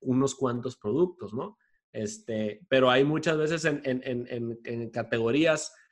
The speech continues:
por ejemplo, a mí me, me, me llamaba mucho la atención cuando yo trabajaba en, en, en Coppel, la catego-, una de las categorías más rentables eran colchones en línea.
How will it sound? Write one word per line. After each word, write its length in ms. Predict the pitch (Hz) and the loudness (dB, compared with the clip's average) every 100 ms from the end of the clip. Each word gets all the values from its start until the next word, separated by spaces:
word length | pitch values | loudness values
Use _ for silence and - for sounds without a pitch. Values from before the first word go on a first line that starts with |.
| _ | _
por 100 | - | 0
ejemplo, 220 | 120 151 | 2 4
a 20 | 160 | 4
mí 60 | |
me, 120 | 160 175 | 4 4
me, 240 | 160 147 | 2 2
me 100 | 143 | 4
llamaba 240 | 147 127 143 | 4 4 2
mucho 240 | 160 156 | -2 2
la 80 | 170 | 2
atención 400 | 160 127 - 147 | 2 -2 -4 -6
cuando 180 | 143 135 | -2 0
yo 120 | 135 | 0
trabajaba 520 | 160 151 123 139 151 | 0 0 0 0 0
en, 120 | 156 147 | -4 -6
en, 440 | 123 113 110 107 - | -8 -6 -6 -8 -10
en 180 | 113 110 | -10 -2
Coppel, 480 | 165 180 156 143 - _ _ _ _ _ | 0 0 -2 -6 -8 _ _ _ _ _
la 280 | - 127 131 | -4 -2 -2
catego-, 540 | - 127 - 127 120 131 | -2 -4 -2 0 2 2
una 140 | 151 | 2
de 40 | |
las 160 | 175 165 | 2 0
categorías 460 | 151 - 123 131 143 | -4 -2 0 0 0
más 180 | 151 | -2
rentables 560 | 151 151 151 143 147 143 | -4 -6 -4 -4 -4 -4
eran 240 | 143 147 | -4 -4
colchones 840 | 143 131 110 - 143 143 120 104 - | -2 -2 -2 -2 -2 -2 -4 -8 -16
en 180 | 113 107 | -8 -4
línea. 320 | 127 123 104 | -2 -4 -8